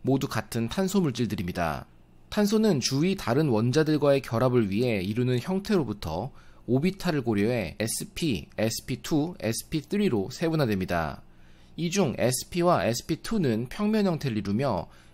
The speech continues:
에스피 쓰리는 네 개의 연결이 가능한 만큼 입체 구조를 갖습니다. 그래핀과 앞에 세 가지 탄소 구조들은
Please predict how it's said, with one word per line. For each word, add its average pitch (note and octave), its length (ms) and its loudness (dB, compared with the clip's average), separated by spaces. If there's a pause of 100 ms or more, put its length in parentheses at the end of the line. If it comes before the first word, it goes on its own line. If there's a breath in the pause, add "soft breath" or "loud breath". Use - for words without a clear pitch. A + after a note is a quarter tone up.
에스피 B2+ 380 0
쓰리는 E3 540 0 (240 loud breath)
네 C3 280 6
개의 F3 280 4
연결이 B2 420 0
가능한 A#2 480 0
만큼 F2 500 -4 (260 soft breath)
입체 D3 420 -2
구조를 A#2 400 0
갖습니다. E2+ 720 -4 (600 soft breath)
그래핀과 D3 760 2
앞에 G#2+ 420 0
세 F3 220 -2
가지 D#3+ 260 0
탄소 F3 340 -2
구조들은 G#2+ 680 -2